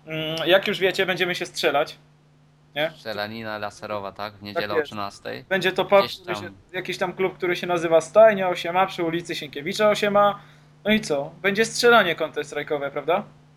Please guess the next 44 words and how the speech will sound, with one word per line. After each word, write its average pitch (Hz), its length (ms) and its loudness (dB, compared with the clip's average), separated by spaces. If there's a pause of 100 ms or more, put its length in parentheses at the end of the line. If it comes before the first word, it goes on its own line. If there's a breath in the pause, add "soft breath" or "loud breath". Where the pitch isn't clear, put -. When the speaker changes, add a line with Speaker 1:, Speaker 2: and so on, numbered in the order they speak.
(800)
Speaker 1:
Tylko 127 180 0
Speaker 2:
Tak, 214 120 4
Speaker 1:
pamiętajcie 113 420 0
Speaker 2:
i - 20 -4
najśmieszne, 120 520 -6
że 113 140 -8
będzie 120 240 -6
to 123 140 -8
bez, - 480 -12
bez 120 240 -8
kulek 127 380 -8
i 120 60 -12
bez 113 220 -8
kolorów, 113 400 -4
więc 107 200 -10
jakaś - 400 -12 (560)
Speaker 1:
<laughs> 190 120 -4
Speaker 2:
nowa 107 220 -2
forma 107 400 -4
laserowa. 98 560 -4
Jestem 101 300 -10
ciekaw. 104 360 -8
Nie 113 120 -6
będzie 117 240 -2
żadnych 113 260 -6
dźwięków 113 400 -6
widocznie, 127 520 -8
nikt - 180 -16
nie 117 80 -10
będzie 107 220 -8
mógł 107 280 -12
umrzeć. 110 440 -8
Speaker 1:
Wszyscy 202 260 0
będą 196 200 4
tylko 196 220 2
biegać 180 400 2
i 175 60 -8
nikt 160 140 -6
nie 170 80 -2
będzie 160 260 -2
wiedział, 156 200 0
co 151 120 -6
się 139 120 -4
dzieje. 120 280 -4